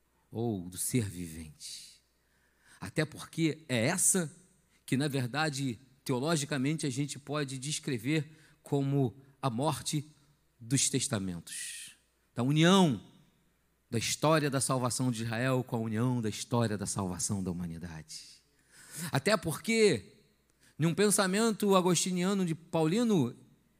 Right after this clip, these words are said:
ele vai afirmar que o salário do pecado é a morte. Então, a partir disso, eu posso afirmar que Jesus, então, não morreu a sua própria morte.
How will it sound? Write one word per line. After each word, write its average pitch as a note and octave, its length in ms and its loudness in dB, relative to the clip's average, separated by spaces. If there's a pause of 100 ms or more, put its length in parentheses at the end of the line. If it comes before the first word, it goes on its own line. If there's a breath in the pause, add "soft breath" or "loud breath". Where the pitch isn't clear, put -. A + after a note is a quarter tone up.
(120)
ele E3+ 140 4
vai G3 160 6
afirmar G3+ 520 2
que G3+ 220 0
o F#3+ 120 0
salário G#3+ 680 6
do G#3 100 0
pecado B3+ 720 2 (1300)
é B2+ 80 -2
a A2 60 0
morte. B2 580 -6 (720 soft breath)
Então, G3+ 220 2
a C4+ 60 2
partir A#3 420 0
disso, F#3 400 2
eu G3+ 80 6
posso C4 340 0
afirmar F3 560 -2 (280 soft breath)
que - 100 -6
Jesus, E3+ 360 0
então, G3 300 0
não A3+ 220 0
morreu G3 420 4
a C#3+ 60 2
sua C#3 240 0
própria D#3+ 400 -2
morte. D#3 720 -2